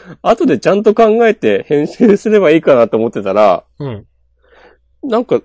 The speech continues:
Speaker 1: そんな機能はないっぽいんだよな。
Speaker 2: あ、変えれないということ。
Speaker 1: そうそうそうそう。
Speaker 2: あー。
Speaker 1: 多分。
Speaker 2: なるほど。
Speaker 1: まあ、そうコロコロ変えられても困るっていう話なのかもしれないけど。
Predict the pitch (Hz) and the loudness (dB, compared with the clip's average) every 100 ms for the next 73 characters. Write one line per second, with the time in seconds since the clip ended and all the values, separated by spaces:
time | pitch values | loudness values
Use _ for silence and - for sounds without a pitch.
0 | _ - 202 254 262 - - 247 110 98 | _ -2 0 2 2 0 2 2 2 0
1 | 113 165 _ 262 135 69 73 85 160 - | -2 -4 _ -6 -6 -6 -8 -10 -12 -14
2 | - _ - 160 170 202 208 196 196 175 | -20 _ -10 -6 -4 -2 -2 -2 -4 -6
3 | 104 98 87 85 - - - 143 120 - | -10 -12 -14 -20 -20 -12 -6 -4 -4 -4
4 | 98 - 92 101 98 80 92 92 - _ | -6 -8 -10 -8 -8 -8 -10 -18 -20 _
5 | _ - - 110 90 69 - _ _ _ | _ -6 -2 0 -2 -10 -18 _ _ _
6 | _ _ _ _ _ _ _ _ 107 104 | _ _ _ _ _ _ _ _ -18 -16
7 | 104 185 135 113 175 165 - 214 151 - | -8 -2 -2 0 -2 -2 0 2 0 -2
8 | 90 92 - 127 131 _ _ _ _ _ | -6 -6 -2 0 -2 _ _ _ _ _
9 | _ _ _ _ _ _ 156 135 131 135 | _ _ _ _ _ _ -2 0 0 -2
10 | - 127 101 - 101 110 87 - 85 85 | -2 -2 -4 -8 -4 -4 -6 -10 -8 -6
11 | 92 95 80 73 101 104 95 73 82 71 | -6 -6 -10 -10 -6 -4 -4 -6 -8 -8
12 | 78 | -12